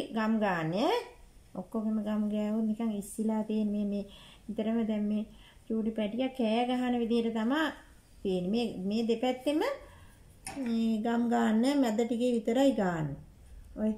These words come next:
ඕන්න කෑ ගහන විදිහට තියෙන්නේ. ඔය මේ බෑ මේ දෙපැත්ත මං ඇලෙන්නේ නෑ. මැද විතරක් ගම් පොඩ්ඩක් ගෑවේ. හරිද? ඔන්න දැන් ලස්සනයි නේද?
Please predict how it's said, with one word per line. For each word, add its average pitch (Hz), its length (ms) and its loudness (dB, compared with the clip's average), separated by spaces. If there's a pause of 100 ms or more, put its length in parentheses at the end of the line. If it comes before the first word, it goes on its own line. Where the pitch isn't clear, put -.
(560)
ඕන්න 185 420 -4
කෑ 185 260 -2
ගහන 175 280 -4
විදිහට 170 440 -8
තියෙන්නේ. 160 380 -6 (240)
ඔය 220 160 -2 (500)
මේ 226 160 -2
බෑ 226 200 2 (260)
මේ 214 180 -2
දෙපැත්ත 220 380 0
මං 233 260 0
ඇලෙන්නේ 214 340 0
නෑ. 269 100 2
මැද 220 220 0
විතරක් 226 440 0
ගම් 208 220 0
පොඩ්ඩක් 202 400 -2
ගෑවේ. 160 400 -2 (1200)
හරිද? 254 280 0 (840)
ඔන්න 214 220 0
දැන් 262 340 2 (1600)
ලස්සනයි 285 500 0
නේද? 262 260 2